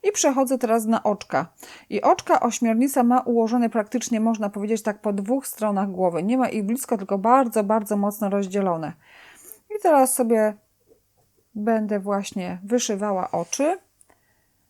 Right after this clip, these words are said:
I zrobię to bardzo, bardzo gęsto, wyszywając te oczka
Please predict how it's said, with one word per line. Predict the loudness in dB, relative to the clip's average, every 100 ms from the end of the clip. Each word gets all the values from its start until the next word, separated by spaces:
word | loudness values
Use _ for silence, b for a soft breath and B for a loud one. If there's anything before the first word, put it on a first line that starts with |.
| _ _ _ _ _ _ _ _ _ _ _ _ _ _ _ _ _ _ _ _ _ _ -4
I |
zrobię | 0 2 4 4 2
to | 4 4 2 -2 _ _ _ _ _ _ _ _ _ _ _ -2
bardzo, | 4 6 6 4 2
bardzo | 4 4 2 0
gęsto, | 0 0 0 0 0
wyszywając | 0 -2 -2 -2 0 0 -2 -6 -12 _ _ _ _ _
te | -2 0
oczka | 0 -2 -2 0 -2